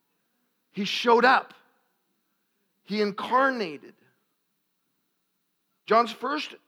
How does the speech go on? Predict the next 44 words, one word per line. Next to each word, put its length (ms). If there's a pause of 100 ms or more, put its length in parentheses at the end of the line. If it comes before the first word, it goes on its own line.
(140)
and 140
foremost 480
goal 400 (320)
in 120
the 40
book, 340 (920)
in 60
the 80
Gospel 440
of 80
John, 360
is 100
to 120
prove 440
that 140
Jesus 580 (260)
is 140
God. 200 (180)
What 100
is 100
the 100
significance 760 (160)
of 140
this 160
statement, 520
"I 220
am"? 300 (440)
Over 240
and 100
over 260
again, 320
Jesus 420
says, 240
"I 180
am, 300
I 180
am, 320
I 160
am." 180 (120)
Who 100
knows 200
what 120
that 140
is? 260